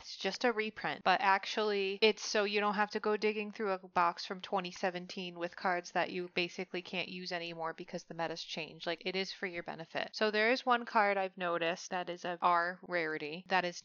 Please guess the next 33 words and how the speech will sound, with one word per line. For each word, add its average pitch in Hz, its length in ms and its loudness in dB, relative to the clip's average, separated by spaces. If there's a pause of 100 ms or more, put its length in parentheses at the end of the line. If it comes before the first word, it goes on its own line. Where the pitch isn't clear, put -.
coming 190 420 -4
new 175 200 -6
to - 140 -10
this 170 160 -6
box. 156 480 0
It's - 180 -8
a 185 40 -6
trap 185 520 2
normal. 170 540 -2
It's 180 340 0 (140)
called 185 340 -4
Blasting 190 640 2
the 190 100 0
Ruins. 175 760 -6 (140)
The 175 140 -4
effect 196 480 -2
is 170 460 -4
you 196 100 -6
can 185 160 -8 (100)
only 226 360 0
activate 214 640 0
this 214 220 -4
card 185 600 2
if 190 220 -4
there 202 180 0
are 185 180 0
thirty 233 540 0
or 196 220 0
more 196 300 -2
cards 190 540 0
in 185 180 -6
your 180 140 -8
graveyard. 180 800 -4